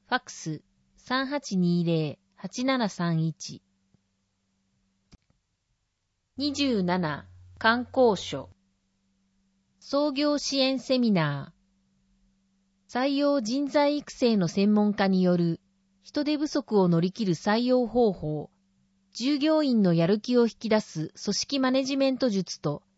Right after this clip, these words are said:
先輩経営者による経験談のほか、経営者同士の交流会も開催します。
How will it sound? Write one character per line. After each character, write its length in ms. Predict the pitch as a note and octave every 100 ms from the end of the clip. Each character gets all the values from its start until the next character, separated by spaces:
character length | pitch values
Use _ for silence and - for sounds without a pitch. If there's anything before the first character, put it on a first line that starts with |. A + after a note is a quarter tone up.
| _ _ _
先 280 | - D4
輩 260 | C#4 D4 D4
経 340 | - C#4+ C#4+
営 60 | D4
者 180 | - G3+
に 120 | F#3
よ 100 | E3
る 120 | D#3+
経 240 | - A#3+ B3
験 280 | C4+ B3+
談 220 | G3 E3+ D3+
の 80 |
ほ 140 | C#3 D3+
か、 280 | - D3 - _ _ _ _ _ -
経 100 | A#3+
営 320 | C4+ C#4 D4
者 180 | C4+ C#4
同 200 | C4+ C#4
士 160 | - F#3
の 140 | E3
交 200 | - A#3
流 200 | C4 C#4
会 260 | B3 G3+ F3+
も 120 | D3+
開 240 | C#3+ D3+ D#3
催 240 | E3 D3+
し 180 | - D3
ま 160 | C3+
す。 260 | C#3 - _